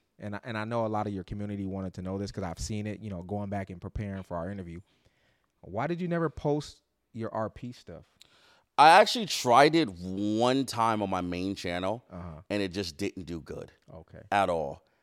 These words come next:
Speaker 2: Um, a lot of people asked me that, and it just didn't do good. Um,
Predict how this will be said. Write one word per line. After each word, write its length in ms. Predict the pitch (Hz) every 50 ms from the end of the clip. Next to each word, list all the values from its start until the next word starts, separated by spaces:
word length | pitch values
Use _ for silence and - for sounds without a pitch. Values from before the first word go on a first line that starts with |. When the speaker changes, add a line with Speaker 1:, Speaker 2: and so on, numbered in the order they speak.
| _ _ _ -
Speaker 2:
Um, 200 | 98 101 98 95 107
a 60 | 107
lot 180 | 117 135 151 156
of 40 |
people 200 | 151 165 147 135
asked 340 | 110 90 110 113 120 - -
me 80 | 131 131
that, 280 | 131 131 135 135 - -
and 100 | 104 107
it 120 | 110 107 98
just 200 | 120 104 92 73
didn't 260 | 101 107 - 104 104
do 240 | 82 80 92 98 101
good. 340 | 98 113 117 117 117 120 - _ _ _ _ _ _ _ -
Um, 320 | - 107 104 101 98 -